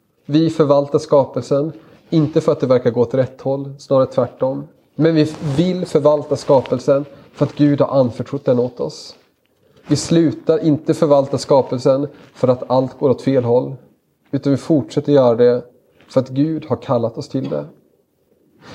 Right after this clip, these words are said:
Vi ber för sjuka, inte för att vi har en garanterat resultat.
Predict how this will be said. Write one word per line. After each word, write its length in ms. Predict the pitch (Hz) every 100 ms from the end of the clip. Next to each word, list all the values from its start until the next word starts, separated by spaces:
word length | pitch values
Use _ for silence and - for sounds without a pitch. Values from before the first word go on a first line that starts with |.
| -
Vi 300 | 135 180 180
ber 320 | 139 160 170
för 140 | 151 143
sjuka, 560 | 156 131 - 139 143 - - _ _ _ _ _
inte 440 | 170 147 127 - 143
för 300 | 156 147 139
att 260 | 127 -
vi 180 | 135 131
har 280 | - 131 123
en 280 | 123 131 127 _ - - -
garanterat 840 | 135 123 139 131 127 135 143 135 139
resultat. 640 | 123 127 - 139 76